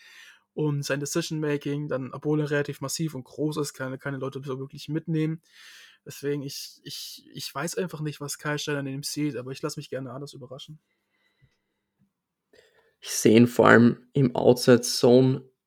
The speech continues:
Speaker 2: weniger als fit in dieser Offense. Ich finde, Ty Davis-Price hat da deutlich mehr Explosivität, um da wirklich die Edge zu kriegen.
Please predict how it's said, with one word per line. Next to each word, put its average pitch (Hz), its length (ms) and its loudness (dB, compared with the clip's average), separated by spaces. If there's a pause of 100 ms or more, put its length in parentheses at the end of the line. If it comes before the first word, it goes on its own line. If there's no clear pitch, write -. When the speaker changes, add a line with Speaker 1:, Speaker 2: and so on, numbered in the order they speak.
(320)
Speaker 2:
weniger 127 460 8
als 113 180 6
fit 131 300 4
in 123 100 8
dieser 117 260 6
Offense. 123 400 4
Ich 135 100 -10
finde, 123 200 0
Ty 127 240 4
Davis-Price 123 760 4
hat 135 160 2
da 120 60 8
deutlich 123 500 8
mehr 123 180 4
Explosivität, 123 960 4
um 123 140 6
da 120 120 4
wirklich - 300 0
die - 140 -6
Edge 117 280 6
zu - 140 -6
kriegen. 123 420 4